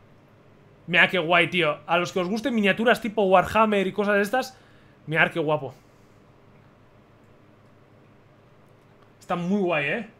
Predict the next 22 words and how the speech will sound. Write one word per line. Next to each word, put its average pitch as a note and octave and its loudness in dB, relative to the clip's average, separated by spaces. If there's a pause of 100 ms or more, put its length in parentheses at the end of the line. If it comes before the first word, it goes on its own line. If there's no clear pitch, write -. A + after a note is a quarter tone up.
(120)
Muy F#3+ -4
guay. F3 -2 (1500)
En E3+ -10
el E3 -2
grupo G#3 -2
de A#3 0
Facebook A#3+ -6
podemos, A#3 -4
eh, E3 -4 (440)
darnos G#3 -4
feedback A#3 -6
entre F#3+ -8
nosotros. G#3 -6
Eso A3+ -2
es, G#3+ -2
pregunto G3 -10
si G3+ -8
harás G#3 -2
directo G#3+ -6
de G3+ -4
feedback A3 -6
como F#3 -4